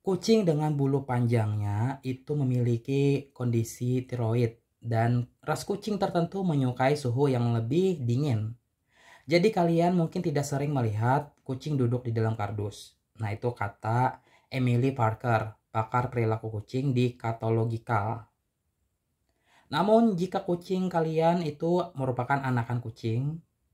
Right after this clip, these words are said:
kucing kurus atau kucing berbulu pendek, kalian mungkin menemukannya meringkuk di dalam kardus saat ti-, sedang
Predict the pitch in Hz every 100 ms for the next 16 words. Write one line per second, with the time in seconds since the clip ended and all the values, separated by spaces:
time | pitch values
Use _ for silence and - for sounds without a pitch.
0 | _ _ 120 - 123 117 113 117 151 131
1 | 123 123 117 117 123 113 113 113 107 104
2 | 107 139 - _ _ _ _ _ _ -
3 | 160 165 196 196 175 175 190 196 170 160
4 | 156 139 135 151 165 151 151 135 131 151
5 | - 120 127 113 117 120 113 113 110 135
6 | - - 117 117 - - 117 - 131 120
7 | 113 113 139 147